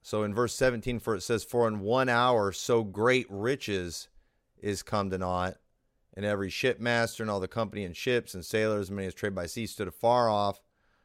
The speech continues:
and cried when they saw the smoke of her burning, saying, 'What city is like to this great city?'"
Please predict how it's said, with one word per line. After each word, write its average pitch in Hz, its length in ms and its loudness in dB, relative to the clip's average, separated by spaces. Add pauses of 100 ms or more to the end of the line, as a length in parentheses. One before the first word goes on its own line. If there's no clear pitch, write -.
(260)
and 98 160 -6
cried 143 380 6
when 117 140 -2
they 104 100 0
saw 101 240 0
the 98 100 -2
smoke 101 300 -4
of 95 60 -6
her 92 100 -2
burning, 90 380 -4
saying, 98 420 -4
'What 107 240 0
city 104 220 -4
is 95 140 -4
like 92 200 0
to 98 60 -8
this 90 160 -10
great 95 300 -2
city?'" 98 380 -2